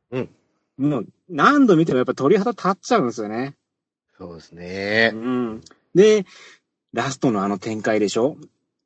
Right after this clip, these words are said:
Speaker 1: うん。
Speaker 2: 普通だったら倒しておしまいでよか-、でもいいけども、きちんと
Speaker 1: うん。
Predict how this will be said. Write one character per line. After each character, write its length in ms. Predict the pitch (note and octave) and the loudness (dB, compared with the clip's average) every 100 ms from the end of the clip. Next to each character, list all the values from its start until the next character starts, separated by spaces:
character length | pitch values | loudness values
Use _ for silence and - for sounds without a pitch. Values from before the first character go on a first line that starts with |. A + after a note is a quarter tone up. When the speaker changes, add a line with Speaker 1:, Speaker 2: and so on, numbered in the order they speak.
| _ F#2+ | _ -18
Speaker 1:
う 60 | |
ん。 140 | E2+ D2 _ _ - | -18 -18 _ _ -16
Speaker 2:
普 160 | G3 F#3+ | -8 -2
通 240 | - C#4 | 4 6
だ 80 | C#4+ | 6
っ 60 | |
た 180 | - D#3+ | 6 2
ら 60 | A#2 | 2
倒 300 | - G#3 A3 | 0 0 0
し 60 | |
て 80 | - | 4
お 100 | C3+ | 4
し 140 | B2 E3+ | 6 4
ま 120 | F3 | 6
い 40 | |
で 60 | D3+ | 6
よ 140 | E3+ | 4
か-、 180 | F#3 F3+ D#3 E3+ F3 | 4 0 -2 -18 -14
で 180 | F3+ F3+ | 0 6
も 120 | A#3 | 8
い 60 | F3+ | 6
い 360 | A3+ D#3+ G#3 _ _ _ _ _ _ - | 4 0 -2 _ _ _ _ _ _ -2
け 120 | B3 | 0
ど 120 | A3+ | 2
も、 260 | A#3 C4 F#3 - _ - | 4 2 0 -12 _ -18
き 100 | - | -8
ち 180 | B3 | -2
ん 80 | C4 | -2
と 140 | B3+ D#3+ | 0 -2
Speaker 1:
う 40 | |
ん。 260 | A#2 A2 | -4 -10